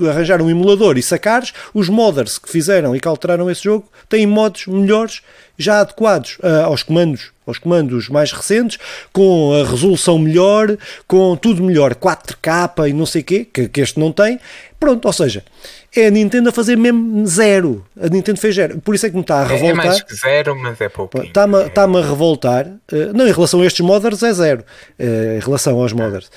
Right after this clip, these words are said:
Speaker 1: Eh, aos originais fez qualquer coisa. Pôs a resolução mais alta, melhorou uma coisa ou outra. Eh, mas pronto, irrita-me eu querer comprar isto.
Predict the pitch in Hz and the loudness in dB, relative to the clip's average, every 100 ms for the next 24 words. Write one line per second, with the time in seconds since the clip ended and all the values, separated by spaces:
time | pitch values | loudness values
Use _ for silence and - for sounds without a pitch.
0 | - - - - 151 135 127 135 135 160 | -20 -20 -18 -4 0 2 2 2 2 0
1 | 156 202 254 190 170 - 139 131 113 107 | 2 2 0 0 -2 0 0 0 -2 -2
2 | 151 139 123 139 131 143 139 139 202 220 | -2 0 0 -2 0 -2 0 0 0 0
3 | 170 139 135 139 135 135 147 127 139 123 | -2 -2 0 2 0 -2 -2 -2 0 -2
4 | 107 92 - - - - _ 165 156 151 | -4 -10 -18 -20 -20 -20 _ -4 0 0
5 | 143 151 180 135 131 160 208 208 233 240 | -2 -4 -2 -2 0 2 0 0 -2 -2
6 | - _ _ - 233 - 226 240 240 220 | -10 _ _ -2 -2 0 0 0 -2 -2
7 | 254 226 196 - | 0 0 -4 -12